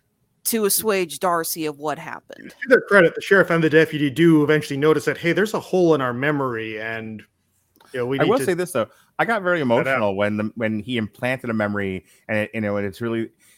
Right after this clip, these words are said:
Speaker 3: he has this whole, like, line about, "If I'm gonna give him a memory, why not give him a pleasant one?" Which I thought was, I don't know.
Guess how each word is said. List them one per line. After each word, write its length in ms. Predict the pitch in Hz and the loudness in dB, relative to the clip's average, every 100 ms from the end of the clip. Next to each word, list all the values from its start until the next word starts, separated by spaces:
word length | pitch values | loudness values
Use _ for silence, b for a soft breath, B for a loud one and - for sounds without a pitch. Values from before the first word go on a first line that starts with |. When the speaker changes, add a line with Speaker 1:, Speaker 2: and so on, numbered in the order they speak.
| b - | b -2
Speaker 3:
he 80 | |
has 200 | 196 294 | 0 0
this 120 | 220 - | -4 -4
whole, 380 | 165 143 131 | -2 0 0
like, 200 | 120 113 - | -2 -4 -8
line 440 | 117 120 156 165 | -6 -2 -2 -2
about, 520 | 101 95 95 95 92 - - | 0 0 0 -2 -6 -10 -12
"If 160 | 120 | -8
I'm 120 | 117 | -4
gonna 200 | 113 143 | -2 -4
give 180 | 143 131 | -2 -4
him 140 | 131 120 | -2 -2
a 40 | |
memory, 360 | 117 117 107 98 | 0 -2 -2 -2
why 180 | 101 | -2
not 180 | 104 101 | -4 -4
give 120 | 104 | -8
him 120 | 92 90 | -8 -10
a 60 | |
pleasant 380 | - 92 87 78 | -8 -8 -8 -12
one?" 160 | 82 78 | -12 -14
Which 120 | 110 | -14
I 40 | |
thought 180 | 214 277 | -12 -10
was, 260 | 127 98 - | -10 -12 -12
I 100 | 110 | -10
don't 100 | 85 | -10
know. 140 | 76 | -12